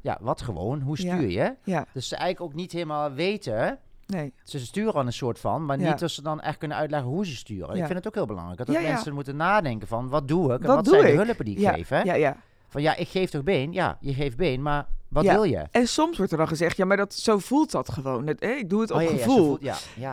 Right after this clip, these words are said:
Speaker 1: Maar
Speaker 2: Ja,
Speaker 1: dat vind ik ook wel,
Speaker 2: maar
Speaker 1: eh,
Speaker 2: ik vind het toch wel belangrijk
Speaker 1: ik
Speaker 2: dat je
Speaker 1: ook.
Speaker 2: het ook kan uitleggen
Speaker 1: Ja,
Speaker 2: en dat je
Speaker 1: ja.
Speaker 2: het kan vertalen.
Speaker 1: Ja, vind ik ook.
Speaker 2: En als je daar inderdaad best wel lang over na moet denken van, oké, wat doe ik nou eigenlijk met mijn binnenhand, met mijn buitenhand? Wat
Speaker 1: Ja.
Speaker 2: doe ik met mijn
Speaker 1: Ja.
Speaker 2: zit? Op, waar ligt mijn been? Wat doe ik met mijn been?
Speaker 1: Ja.
Speaker 2: Met hoeveel intentie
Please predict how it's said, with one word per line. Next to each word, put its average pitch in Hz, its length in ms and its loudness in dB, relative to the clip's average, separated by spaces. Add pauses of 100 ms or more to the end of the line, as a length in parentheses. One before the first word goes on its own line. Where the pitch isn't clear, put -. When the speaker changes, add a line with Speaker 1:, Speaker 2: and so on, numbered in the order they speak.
(280)
Speaker 1:
Maar 165 120 0
Speaker 2:
Ja, 170 80 2
Speaker 1:
dat 208 80 0
vind 113 120 -6
ik 107 80 -10
ook 147 100 -10
wel, 147 100 -2
Speaker 2:
maar - 100 4
Speaker 1:
eh, - 60 4
Speaker 2:
ik 196 60 -2
vind 302 120 0
het 254 80 -2
toch 403 180 4
wel 254 140 8
belangrijk 220 460 6
Speaker 1:
ik - 60 4
Speaker 2:
dat 233 120 2
je 226 40 0
Speaker 1:
ook. 214 60 4
Speaker 2:
het - 80 -2
ook 180 200 8
kan 226 200 2 (220)
uitleggen 269 640 6
Speaker 1:
Ja, - 60 4
Speaker 2:
en 208 60 6
dat 233 120 6
je 185 60 -4
Speaker 1:
ja. 233 60 2
Speaker 2:
het - 100 -6
kan 226 140 6
vertalen. 185 720 4
Speaker 1:
Ja, 156 160 0
vind 170 220 -8
ik 185 100 -8
ook. 80 300 -6
Speaker 2:
En 233 220 2
als - 180 0
je 254 60 0
daar 233 120 4
inderdaad 214 420 0
best 220 240 2
wel 202 80 2
lang 208 200 6
over 180 180 2
na 220 180 4
moet 208 160 4
denken 175 300 2
van, 175 140 0
oké, 165 280 4
wat 220 180 4
doe 233 140 2
ik 208 60 -2
nou 214 120 2
eigenlijk 196 280 2
met 196 100 2
mijn 180 120 0
binnenhand, 143 340 0
met 160 120 -2
mijn 170 120 -4
buitenhand? 143 600 -2
Wat 170 120 0
Speaker 1:
Ja. 156 60 2
Speaker 2:
doe 202 140 2
ik 190 80 2
met 190 140 2
mijn 190 160 0
Speaker 1:
Ja. 156 120 4
Speaker 2:
zit? - 220 -4
Op, 165 200 -4
waar 185 260 8
ligt 202 240 2
mijn 202 140 0
been? 160 320 6
Wat 160 180 4
doe 170 180 4
ik 180 100 0
met 185 140 -2
mijn 180 140 -2
been? 180 280 0
Speaker 1:
Ja. 160 180 2
Speaker 2:
Met 160 220 -8
hoeveel 170 340 -4
intentie 190 760 -4